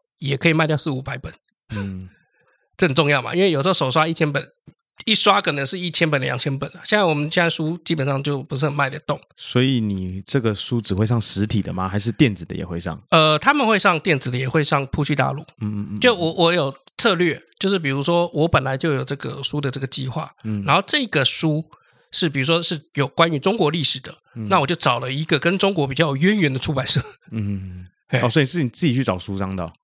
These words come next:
Speaker 1: 没有，书商自己来找我。
Speaker 2: 哦。
Speaker 1: 有很多书商来找我嘛，所以我可以取舍啊。
Speaker 2: OK，OK，OK。
Speaker 1: 对啊，那比如说另外一个书商，他是比较会在国内卖书，而且会，
Speaker 2: 嗯。
Speaker 1: 他们的这个卖书方式就是办讲座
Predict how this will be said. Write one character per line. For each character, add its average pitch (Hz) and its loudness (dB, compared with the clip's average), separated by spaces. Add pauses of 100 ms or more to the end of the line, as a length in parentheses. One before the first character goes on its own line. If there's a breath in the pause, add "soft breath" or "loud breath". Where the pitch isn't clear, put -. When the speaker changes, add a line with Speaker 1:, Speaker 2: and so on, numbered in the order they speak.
Speaker 1:
没 170 4
有， 165 2
书 208 -2
商 208 2
自 208 -2
己 151 0
来 131 -2
找 131 -4
我。 135 -6
Speaker 2:
哦。 101 -2
Speaker 1:
有 110 2
很 160 4
多 254 2
书 277 -2
商 269 4
来 165 2
找 147 2
我 143 2
嘛， 131 0
所 185 0
以 - 2
我 151 0
可 147 0
以 143 0
取 131 -2
舍 - -2
啊。 - -16 (120)
Speaker 2:
OK，OK，OK。 87 -6
Speaker 1:
对 135 0
啊， - -4 (260 loud breath)
那 - 4
比 165 -2
如 165 0
说 208 0
另 277 -2
外 247 4
一 180 0
个 160 2
书 156 -2
商， 160 2
他 180 2
是 180 -2
比 143 -8
较 151 4
会 190 4
在 165 2
国 143 -2
内 151 2
卖 139 0
书， 151 -4 (260)
而 170 2
且 170 4
会， 180 2
Speaker 2:
嗯。 156 -4 (180 loud breath)
Speaker 1:
他 226 0
们 208 4
的 151 4
这 180 -2
个 147 2 (120)
卖 196 2
书 175 0
方 165 2
式 170 -2
就 151 0
是 160 2
办 151 2
讲 143 -4
座 151 2